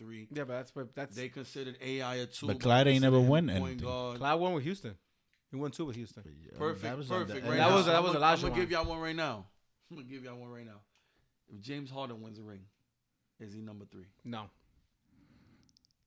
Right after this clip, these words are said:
Speaker 3: I think so.
Speaker 2: No.
Speaker 3: <laughs> Yeah, it's too.
Speaker 1: Phil.
Speaker 3: Yo, he, he, yo,
Speaker 1: Phil.
Speaker 3: Dwayne can't put the ball in the basket like James
Speaker 1: It's
Speaker 3: Harden
Speaker 1: not even
Speaker 3: can.
Speaker 1: about putting the ball. Phil.
Speaker 2: No.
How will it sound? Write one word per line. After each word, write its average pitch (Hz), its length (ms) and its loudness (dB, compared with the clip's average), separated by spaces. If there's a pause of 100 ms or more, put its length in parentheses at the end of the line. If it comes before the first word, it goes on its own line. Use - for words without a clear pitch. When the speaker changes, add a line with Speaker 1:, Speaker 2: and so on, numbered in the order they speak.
(440)
Speaker 3:
I 143 100 -2 (100)
think 95 200 2
so. 90 140 -6 (220)
Speaker 2:
No. - 80 -10 (460)
Speaker 3:
<laughs> 113 80 0
Yeah, 107 140 6
it's 92 200 0
too. 101 220 -2
Speaker 1:
Phil. 123 300 -6 (260)
Speaker 3:
Yo, 104 420 4
he, 147 160 6 (220)
he, 85 160 -8
yo, 127 220 8
Speaker 1:
Phil. 139 520 -2
Speaker 3:
Dwayne 147 320 10
can't 156 220 8
put 135 160 12
the 117 80 4
ball 113 200 8
in 101 80 4
the 95 60 2
basket 95 400 6
like 80 160 0 (260)
James 101 180 2
Speaker 1:
It's - 60 -4
Speaker 3:
Harden 117 260 6
Speaker 1:
not - 40 0
even 196 120 -2
Speaker 3:
can. 175 80 -2
Speaker 1:
about 160 200 -4
putting 160 140 -6
the 147 40 -8
ball. 147 200 -6 (160)
Phil. 123 440 -4
Speaker 2:
No. 117 240 -12